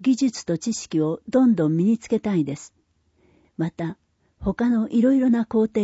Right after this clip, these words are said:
にもチャレンジしてみたいです。写真。春内さんご本人と、進水式、仕事の様子の三枚です。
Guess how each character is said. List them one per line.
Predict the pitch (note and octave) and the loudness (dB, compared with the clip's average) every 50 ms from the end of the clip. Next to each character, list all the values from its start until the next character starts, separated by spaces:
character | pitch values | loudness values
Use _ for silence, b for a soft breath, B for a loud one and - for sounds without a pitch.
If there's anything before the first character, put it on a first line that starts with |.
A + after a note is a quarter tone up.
| G3+ | 0
に | G3+ G3 F#3+ | 0 0 0
も | F#3 F#3 F#3 | 0 -2 -2
チ | - - G#3 | -4 -4 -2
ャ | G#3 | 0
レ | A#3 C4+ | 2 2
ン | A#3+ G#3+ | 2 0
ジ | - E3+ | -2 -6
し | - - | -8 -4
て | - D#3+ | -2 -2
み | D#3+ D#3+ D#3 | -2 -2 -2
た | - E3 D#3+ | -2 -4 -4
い | D#3+ D3 | -4 -4
で | C3 C3 | -6 -10
す。 | - - - _ _ _ _ _ _ _ _ _ _ _ _ _ _ _ _ _ _ _ _ _ _ _ _ _ _ _ _ _ _ _ _ _ | -14 -18 -20 _ _ _ _ _ _ _ _ _ _ _ _ _ _ _ _ _ _ _ _ _ _ _ _ _ _ _ _ _ _ _ _ _
写 | - - G3+ F3+ | -8 -4 -4 -4
真。 | F3 - - F#3+ E3+ D#3+ D#3 E3 G#3+ C#4 _ _ _ _ _ _ _ _ _ _ _ _ _ _ _ _ | -4 -2 -2 -2 0 0 -2 -4 -8 -12 _ _ _ _ _ _ _ _ _ _ _ _ _ _ _ _
春 | - - A3 A3 C4 C#4+ C#4+ | -6 -2 -2 0 2 2 2
内 | B3+ A#3 - | 0 -2 -4
さ | - - - D#3+ D#3+ | -6 -2 0 2 2
ん | D#3+ | 2
ご | D#3+ E3+ F#3 | 2 2 0
本 | F#3 G#3+ G3+ G3+ F#3 D#3 | 0 0 0 0 0 0
人 | D3 D3 D#3 D3 | 0 0 -2 -2
と、 | D3 - E3 E3+ F#3+ _ _ _ _ _ _ _ _ _ _ _ | -6 -8 -12 -12 -12 _ _ _ _ _ _ _ _ _ _ _
進 | - - - A#3+ B3 C4 B3+ | -16 -6 0 2 4 4 2
水 | - - C4 A#3+ A3+ G3+ | 2 0 -2 -2 -2 -2
式、 | - - - - - - D3 E3 - _ _ _ _ _ _ _ _ _ _ _ _ | -6 -10 -16 -12 -10 -8 -10 -10 -10 _ _ _ _ _ _ _ _ _ _ _ _
仕 | - - - F#3+ | -10 -6 -2 0
事 | A3 C4 C4 - B3 | 0 0 0 0 0
の | B3 B3 A#3+ | 0 0 0
様 | A3 G#3+ G#3+ G#3+ A3 | 0 0 -2 -2 -4
子 | - - G#3+ | -6 -6 -6
の | G3 F#3+ F#3+ F#3+ - - _ | -4 -4 -4 -4 -6 -10 _
三 | - - - A3+ A#3+ A#3 | -10 -6 -2 0 2 2
枚 | G3+ D#3 C#3+ C#3 C#3 C3+ | 2 2 0 -2 -4 -6
で | C#3 C3+ | -10 -12
す。 | - - - | -14 -16 -20